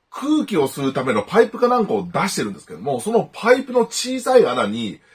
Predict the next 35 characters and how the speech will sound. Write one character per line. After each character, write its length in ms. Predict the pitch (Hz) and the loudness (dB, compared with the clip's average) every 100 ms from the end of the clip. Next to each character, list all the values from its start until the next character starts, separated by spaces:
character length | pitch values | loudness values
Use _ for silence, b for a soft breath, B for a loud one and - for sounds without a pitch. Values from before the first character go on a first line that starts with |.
| b b | b b
ド 100 | 151 | 6
ロ 140 | 247 277 | 8 8
ー 60 | |
ン 20 | |
で 100 | 190 | 6
飛 140 | 147 127 | 2 -2
ん 80 | 123 | -2
で 60 | |
い 60 | 123 | -4
っ 20 | |
て 140 | 104 | -4
手 180 | 104 - | -6 -4
榴 160 | 220 262 | -2 2
弾 160 | - | 2
を 60 | 107 | 2
ス 160 | - - | -8 2
ポ 200 | 214 262 | 2 2
ン 60 | |
っ 20 | |
て 80 | 214 | -2
入 80 | 113 | -4
れ 40 | - | -4
て 200 | 87 - | -6 -4
ド 180 | - 156 | -2 -2
カ 300 | 180 196 175 | 0 2 2
ー 60 | |
ン 40 | 120 | -2
っ 20 | |
て 100 | 92 | -10
や 100 | 87 | -14
る 60 | 87 | -14
ん 40 | |
で 60 | - | -16
す 80 | |
ね。 240 | 139 175 | -10 -10